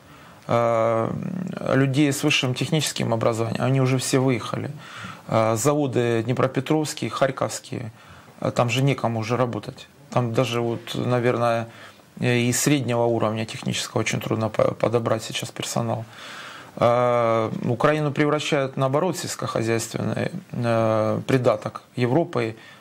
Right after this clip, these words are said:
да и всего мира. Поэтому сёла не вымрут. Э, но к чему это приведёт? Это приведёт к тому, что, э, будет огромная проблема, уже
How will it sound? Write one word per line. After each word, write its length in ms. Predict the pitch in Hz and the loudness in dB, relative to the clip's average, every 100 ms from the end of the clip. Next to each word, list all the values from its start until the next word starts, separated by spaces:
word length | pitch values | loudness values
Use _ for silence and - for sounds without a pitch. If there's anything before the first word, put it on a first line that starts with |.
| - | -12
да 160 | - 127 | 0 0
и 40 | |
всего 280 | 123 - 120 | 2 0 0
мира. 220 | 113 110 | 0 0
Поэтому 880 | 107 139 143 160 156 143 139 131 - - - - - - | 2 0 2 0 0 -2 -2 -2 -4 -10 -20 -18 -16 -10
сёла 300 | - - 147 | -2 2 2
не 140 | 135 143 | 2 2
вымрут. 500 | 151 120 104 - - _ _ - - - - - | 0 0 -6 -10 -20 _ _ -20 -20 -20 -18 -2
Э, 400 | 117 117 113 117 | 0 2 2 2
но 160 | 143 | 0
к 80 | 135 | 0
чему 260 | - 175 180 | 2 2 4
это 140 | 175 | 2
приведёт? 500 | 143 156 160 160 190 | 2 0 0 0 -2
Это 160 | - - | -2 -2
приведёт 420 | 131 139 135 131 | 0 0 0 0
к 40 | |
тому, 240 | - 147 147 | 0 0 -2
что, 440 | - - 131 117 - - - - - | -2 0 0 0 -8 -20 -20 -18 -10
э, 300 | - 127 120 | -2 0 2
будет 420 | 123 139 127 - 123 | 2 2 0 0 0
огромная 480 | 113 147 135 127 | 2 2 2 -2
проблема, 580 | 117 131 123 127 117 110 | 0 0 0 -2 -2 -2
уже 220 | 113 123 | -2 -4